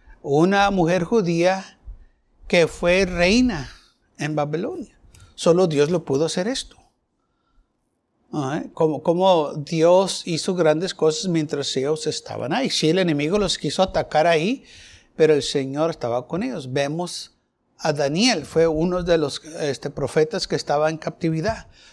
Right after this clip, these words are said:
Como en ese tiempo el Señor le dio la revelación que iba a suceder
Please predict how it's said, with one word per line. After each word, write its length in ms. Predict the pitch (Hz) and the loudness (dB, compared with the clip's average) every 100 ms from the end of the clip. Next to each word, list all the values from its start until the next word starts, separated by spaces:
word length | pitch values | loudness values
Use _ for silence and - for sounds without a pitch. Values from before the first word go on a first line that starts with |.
| _ - | _ 2
Como 280 | 170 220 | 2 4
en 60 | 226 | -2
ese 220 | 220 247 | -2 -4
tiempo 600 | - 185 156 143 208 220 - | -2 -2 -2 -2 -8 -6 -4
el 160 | 170 | -4
Señor 420 | - 160 147 160 | -4 -6 -4 -2
le 120 | 196 170 | 0 0
dio 180 | 175 | -2
la 140 | 185 185 | -2 -2
revelación 800 | 180 160 160 143 - 170 240 165 | -4 -6 -6 -6 -6 -4 -4 -4
que 120 | 151 | -2
iba 120 | 156 | -2
a 20 | 165 | -2
suceder 580 | 185 - 151 151 190 | -4 0 2 4 2